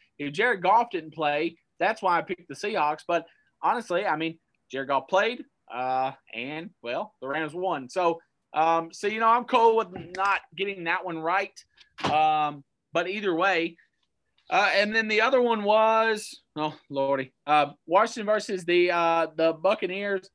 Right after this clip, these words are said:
Um, the Bucs, I mean, they won that game, probably should have won it by more than what they did, but they didn't. And I think that that should be kind of scary if you're a Bucs fan.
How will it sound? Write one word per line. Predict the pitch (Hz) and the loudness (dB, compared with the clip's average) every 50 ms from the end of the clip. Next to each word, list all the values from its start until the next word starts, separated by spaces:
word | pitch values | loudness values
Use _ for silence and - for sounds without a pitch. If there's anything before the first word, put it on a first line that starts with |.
| _ _ - | _ _ -6
Um, | 160 165 170 165 165 | -4 -2 -2 -2 -4
the | 165 | 0
Bucs, | 165 208 220 214 196 - - - | 2 2 2 2 2 -2 -8 -10
I | 175 180 | -10 -8
mean, | 180 180 180 | -6 -4 -2
they | 180 | -2
won | 185 185 208 208 | -2 -2 -2 -4
that | 202 196 190 190 | -4 -6 -4 -2
game, | 196 196 196 196 175 - - _ | -2 -2 -2 -4 -8 -12 -6 _
probably | - 190 208 202 208 | 0 0 2 0 -2
should | 190 - 196 170 | -4 -4 -4 -4
have | 165 | -2
won | 170 180 180 | -2 -4 -4
it | 170 | -4
by | 170 165 | -4 -4
more | 160 165 165 | -2 -2 -4
than | 160 160 | -4 -4
what | 160 160 156 | -6 -6 -6
they | 151 143 | -6 -6
did, | 151 151 156 160 160 156 156 - _ _ _ _ | -4 -4 -2 -2 -2 -4 -4 -8 _ _ _ _
but | - 127 135 139 139 139 135 | -6 -2 -2 0 -2 -2 -4
they | - 131 127 | -6 -8 -8
didn't. | 127 131 139 160 175 175 165 | -6 -4 -4 -4 -6 -8 -10
And | 123 131 131 131 | -10 -10 -8 -8
I | 131 131 | -8 -8
think | - - 147 139 135 | -10 -10 -10 -10 -10
that | 131 117 | -8 -6
that | 139 131 135 131 | -6 -6 -6 -6
should | - - 127 | -10 -12 -12
be | 127 123 | -12 -12
kind | 117 - 139 131 | -10 -10 -10 -10
of | 120 107 | -10 -14
scary | - - - - 135 143 165 165 | -16 -16 -10 -8 -6 -4 -4 -4
if | 156 143 | -6 -6
you're | 147 131 | -8 -10
a | 117 | -10
Bucs | 117 127 139 156 - | -6 -6 -6 -6 -6
fan. | - - 185 180 185 190 196 196 | -8 -10 -10 -8 -8 -10 -10 -12